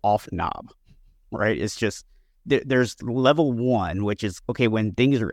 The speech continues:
absolutely crazy, I can at least still do this. And maybe that's, I'm gonna do five push-ups, or maybe it's, I'm gonna eat a serving,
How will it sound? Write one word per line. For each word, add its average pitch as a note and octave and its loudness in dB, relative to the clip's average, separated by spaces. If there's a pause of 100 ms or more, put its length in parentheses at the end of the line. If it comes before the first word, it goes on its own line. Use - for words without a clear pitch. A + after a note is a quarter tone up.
absolutely A2 0
crazy, F#2 -2
I F#2+ -2
can - -6
at D#2+ -2
least G2+ -4
still G#2 0
do F2+ -4
this. C2+ -8
And F#2 -2
maybe G#2 0
that's, G2 0
I'm G2 -6
gonna F#2+ -2
do F#2 -2
five F2+ 0
push-ups, F#2+ 0
or E2+ -4 (320)
maybe F#2+ -4
it's, F#2 -4
I'm G#2 -4
gonna G2+ -2 (100)
eat A2 -2
a G2+ -2
serving, F#2+ -2